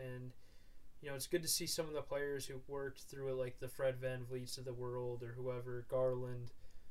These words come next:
you know, some players who had a lot of doubters, and they're able to reach the pinnacle. And, uh, you know, not only that, like,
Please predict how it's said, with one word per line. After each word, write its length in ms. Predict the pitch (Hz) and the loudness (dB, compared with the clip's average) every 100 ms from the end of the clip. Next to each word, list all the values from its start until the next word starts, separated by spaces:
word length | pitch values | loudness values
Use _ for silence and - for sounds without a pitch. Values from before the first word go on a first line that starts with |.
| - - | -4 -2
you 60 | |
know, 220 | 127 120 120 - - - - | -2 -2 -2 -4 -4 -2 -2
some 260 | - 135 | -2 -2
players 360 | 120 135 131 131 | 2 2 2 2
who 100 | 135 | 2
had 100 | 131 | 2
a 40 | |
lot 200 | 127 123 | 2 0
of 100 | 123 | 0
doubters, 560 | 127 120 123 123 123 117 | -2 -2 -2 -2 -2 -2
and 380 | 117 123 123 120 - - - - - | -2 -2 0 0 -2 -2 -2 -2 0
they're 140 | 131 | 2
able 180 | 131 131 | 2 2
to 100 | 123 | 0
reach 300 | 127 123 - | 0 -2 -4
the 60 | |
pinnacle. 680 | 120 - 123 120 127 120 120 - | -6 -6 -6 -6 -6 -6 -6 -8
And, 340 | 127 120 120 120 | -8 -8 -6 -6
uh, 280 | 120 117 113 - - - - - | -4 -6 -8 -10 -10 -10 -10 -8
you 80 | 196 | 2
know, 120 | 196 | 4
not 200 | 156 175 | 6 4
only 220 | 233 226 143 | 4 4 2
that, 360 | 143 180 143 | 2 2 2
like, 300 | 147 143 - | 0 -2 -2